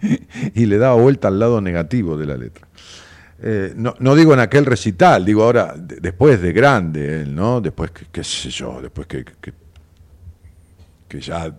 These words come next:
Almendra no existía más, ni, creo que otra banda que tuvo fue Pescado Rabioso, ¿no? Este, y, y todas esas mezclas que se hicieron en el rock nacional, ¿no? Como por Sui Gieco, por ejemplo, ¿no?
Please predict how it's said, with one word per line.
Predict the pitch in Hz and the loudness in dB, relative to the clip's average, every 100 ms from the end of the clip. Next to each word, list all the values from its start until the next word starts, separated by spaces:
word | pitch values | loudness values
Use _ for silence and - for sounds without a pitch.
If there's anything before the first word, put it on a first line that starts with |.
| - | -12
Almendra | 73 80 90 82 | -8 -4 -4 -4
no | 85 | -6
existía | 82 82 - 78 | -8 -10 -10 -8
más, | 90 104 107 107 107 - | -6 -4 -4 -2 -4 -6
ni, | 82 76 _ - - - - - | -12 -14 _ -20 -20 -20 -20 -10
creo | 90 | -6
que | 90 | -4
otra | 82 85 | -2 -2
banda | 95 95 | -2 -2
que | 85 | -2
tuvo | 104 98 | 0 0
fue | 95 | -2
Pescado | 85 85 92 80 | -6 -4 -2 -2
Rabioso, | 80 127 117 85 73 | 0 2 2 0 -6
¿no? | 85 143 - _ _ _ - - - - | -4 -6 -8 _ _ _ -20 -20 -20 -14
Este, | 82 - - 80 73 69 55 _ _ _ _ _ _ _ _ - _ _ _ _ _ _ - _ _ _ | -14 -14 -10 -10 -8 -12 -16 _ _ _ _ _ _ _ _ -20 _ _ _ _ _ _ -20 _ _ _
y, | 123 117 110 107 104 95 92 90 87 82 76 _ _ _ _ _ _ _ | -8 -4 -2 -2 -2 -2 -4 -6 -8 -10 -14 _ _ _ _ _ _ _
y | - 98 | -10 -4
todas | 165 147 | -2 -4
esas | 160 143 | -4 -6
mezclas | 117 156 151 139 | -6 -6 -6 -8
que | 110 | -8
se | 104 | -8
hicieron | - 131 117 | -8 -6 -4
en | 98 | -4
el | |
rock | 98 123 | -4 -8
nacional, | 117 90 - 90 160 147 107 | -8 -12 -12 -8 -4 -4 -6
¿no? | 120 | -6
Como | 123 95 | -6 -4
por | 104 98 | -4 -4
Sui | - 92 | -6 -8
Gieco, | - 180 147 - 82 | -2 0 0 -2 -8
por | - 82 | -6 -10
ejemplo, | - 80 73 - 69 | -8 -10 -10 -12 -12
¿no? | 92 147 | -10 -12